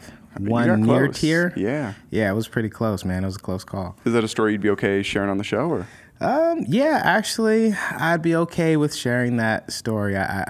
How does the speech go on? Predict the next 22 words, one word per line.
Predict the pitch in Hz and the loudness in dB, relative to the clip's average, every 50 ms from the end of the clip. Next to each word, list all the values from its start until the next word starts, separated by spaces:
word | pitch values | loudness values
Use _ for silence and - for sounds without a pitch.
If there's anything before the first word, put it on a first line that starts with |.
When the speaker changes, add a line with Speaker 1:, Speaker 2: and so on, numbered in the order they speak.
| - 107 | -4 -6
Speaker 2:
I | |
figure | - - 117 117 110 110 107 104 98 98 95 90 - - | -4 -4 -4 -2 -2 -2 -2 0 -2 -2 -4 -6 -8 -8
I, | 95 | -8
I | 98 | -6
better | 92 104 104 104 101 101 98 101 98 - - - - - | -4 -2 -2 0 0 0 0 -2 -4 -6 -12 -18 -10 -6
get | - 101 71 90 90 | -4 -4 -4 -4 -2
better | - 104 104 104 98 92 | -2 0 0 0 -2 -2
at | 90 87 87 90 90 | -2 -4 -4 -4 -6
it | - - - | -6 -8 -10
'cause | - - 95 90 92 | -10 -8 -6 -6 -6
it's, | 92 - - - | -6 -6 -6 -6
Speaker 1:
Mm-hmm. | 90 90 90 87 | -6 -6 -6 -6
Speaker 2:
uh, | 87 - | -8 -8
it's | - 98 98 - - - - - - - - - - - - - - - | -8 -8 -8 -8 -10 -12 -16 -18 -20 -20 -18 -18 -20 -20 -20 -20 -12 -8
one | 95 110 113 107 104 | -4 -2 0 0 0
of | 101 101 95 95 - - - - - - - - - | 0 -2 -4 -6 -8 -12 -18 -20 -20 -20 -20 -18 -12
the | - 95 | -8 -6
more | 95 95 95 92 92 | -4 -4 -4 -6 -6
compelling | - 85 90 - - 95 92 92 95 92 92 | -8 -10 -10 -8 -6 -6 -4 -4 -4 -4 -4
ones | 92 92 92 90 87 - | -4 -4 -4 -4 -6 -8
that | - 82 82 82 - | -8 -6 -6 -6 -6
really, | - 92 90 87 85 85 | -6 -6 -6 -4 -6 -6